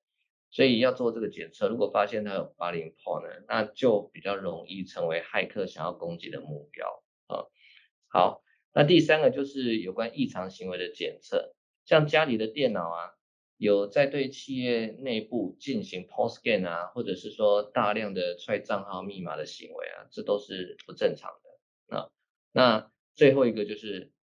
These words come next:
这个电脑，这个电脑是不是有安装P two P软体？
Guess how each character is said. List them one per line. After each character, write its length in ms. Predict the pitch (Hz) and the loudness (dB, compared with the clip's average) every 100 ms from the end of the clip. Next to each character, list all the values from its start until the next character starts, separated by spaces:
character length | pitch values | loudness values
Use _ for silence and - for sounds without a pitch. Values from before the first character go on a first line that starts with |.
| _ | _
这 120 | 131 | 0
个 60 | 107 | 0
电 260 | 123 101 | 0 0
脑， 220 | 82 71 - | 0 -6 -4
这 100 | 131 | -4
个 60 | |
电 160 | - 104 | -2 -4
脑 140 | 76 | -4
是 200 | - - | -8 -10
不 80 | 123 | -10
是 160 | - 107 | -8 -6
有 100 | 85 | -6
安 200 | - 180 | -6 -8
装 180 | 180 180 | -8 -8
P 160 | - | -12
two 100 | - | -18
P 160 | - - | -18 -14
软 280 | 82 85 - | -10 -10 -12
体？ 140 | _ | _